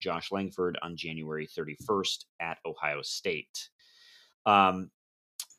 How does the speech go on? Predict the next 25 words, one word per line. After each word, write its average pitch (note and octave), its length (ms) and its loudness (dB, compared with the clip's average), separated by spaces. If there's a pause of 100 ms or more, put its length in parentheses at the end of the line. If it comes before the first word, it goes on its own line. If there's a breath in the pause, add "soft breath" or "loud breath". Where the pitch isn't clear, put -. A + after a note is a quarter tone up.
the A#2 80 6
hope D3+ 280 8
is C#3+ 220 6
that C3 100 0
the A#2+ 60 -6
team C#3 160 4
will B2+ 80 8
be A#2+ 100 6
practicing A#2 500 4
on G2+ 140 4
Monday. D3 680 6 (160)
So, A#2+ 360 10 (120)
Plum, D3+ 380 8
why C#3 400 8
is D3+ 340 4
it C#3 160 2
that, A2+ 340 6 (160)
uh, F#2+ 460 2 (160)
there, G2 440 6 (460)
there's G2 300 2
been G2+ 240 2
such G2+ 240 2
a G2 60 0
break G#2 420 4
between, F2+ 640 -4